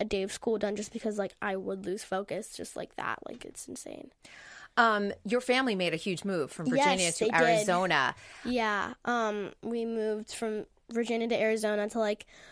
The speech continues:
Speaker 1: be closer to L A and to have me and my brother have more opportunities because even, like, with my brother, skateboarding is huge in Arizona,
Speaker 2: Mm-hmm.
Speaker 1: and it's, like,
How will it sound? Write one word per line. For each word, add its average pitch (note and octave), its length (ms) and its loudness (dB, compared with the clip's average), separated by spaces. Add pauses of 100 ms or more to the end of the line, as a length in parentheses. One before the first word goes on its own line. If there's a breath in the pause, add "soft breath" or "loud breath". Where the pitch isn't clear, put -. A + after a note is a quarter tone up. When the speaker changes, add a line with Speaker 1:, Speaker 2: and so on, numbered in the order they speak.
(180 loud breath)
Speaker 1:
be A#3+ 180 0
closer A#3 320 -2
to A3 160 0
L A3+ 160 4
A A3 300 4
and G#3+ 100 -2
to A#3 100 -2
have A3 300 -2
me G#3+ 80 0
and G#3+ 60 0
my G#3 60 0
brother G#3 260 2
have A3 200 -2
more A3 160 -2
opportunities G#3 920 -2
because G#3 480 -2 (100)
even, A#3 260 -2
like, G#3 160 -6
with A3 80 -6
my G3 100 -6
brother, G3 240 -4
skateboarding G3+ 600 -2
is F#3+ 100 -6
huge A3 760 -4
in F#3+ 200 -4
Arizona, D3+ 500 -2
Speaker 2:
Mm-hmm. C3+ 200 -2
Speaker 1:
and G3 100 -2
it's, G3+ 200 -4
like, G3+ 260 -2